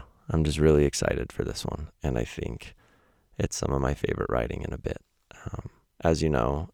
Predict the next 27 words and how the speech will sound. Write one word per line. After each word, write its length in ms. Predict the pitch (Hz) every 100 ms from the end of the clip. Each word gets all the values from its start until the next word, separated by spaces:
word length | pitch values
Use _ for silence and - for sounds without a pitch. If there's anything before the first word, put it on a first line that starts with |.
| -
these 240 | 76 58
are 80 | 57
the 100 | -
Sunday 360 | - - - -
editions 480 | - - 95 98
of 160 | - 69
The 80 | -
Signal 340 | - - 60
Fire 460 | - - - - - - - _ _ _ -
over 220 | 76 69
at 100 | 67
tyler 380 | - - - 82
knott 220 | 73 76 -
dot 180 | - -
com. 480 | - 95 98 95 95 - _ _
That's 280 | - - -
K 160 | - -
N 220 | - - -
O 60 | -
T 220 | - -
T. 420 | - - - 101 - _ _ _ _ _
If 60 | -
you 40 |
forgot, 540 | 160 - - - - - - _ - -
you 60 |
shouldn't. 420 | - - 113 95 - - _ _ _ - - - - - _ _ _ _ _ _ _ -
Yeah, 260 | 90 65